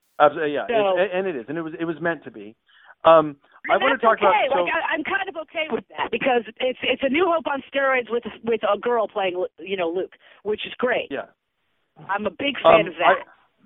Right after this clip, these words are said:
Speaker 1: I, I wanna hit the Han Solo thing last 'cause it's gonna be what we talk about the most, I'm certain, 'cause we're gonna have different feelings about it. Um, uh,
Speaker 2: Oh, I bet
Speaker 1: but
Speaker 2: you
Speaker 1: let's
Speaker 2: love it, you
Speaker 1: talk.
Speaker 2: bastard.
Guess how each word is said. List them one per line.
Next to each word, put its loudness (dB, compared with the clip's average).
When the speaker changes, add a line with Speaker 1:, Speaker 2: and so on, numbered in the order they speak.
Speaker 1:
I, 2
I 2
wanna -2
hit -6
the -4
Han -2
Solo -4
thing -6
last -6
'cause -10
it's -12
gonna 0
be 0
what 4
we -4
talk 6
about 4
the -8
most, -2
I'm -8
certain, -8
'cause 4
we're 4
gonna 6
have 2
different -2
feelings 0
about 0
it. -6
Um, 6
uh, 6
Speaker 2:
Oh, 2
I 4
bet -2
Speaker 1:
but 4
Speaker 2:
you -6
Speaker 1:
let's 4
Speaker 2:
love -2
it, -6
you -12
Speaker 1:
talk. 6
Speaker 2:
bastard. 0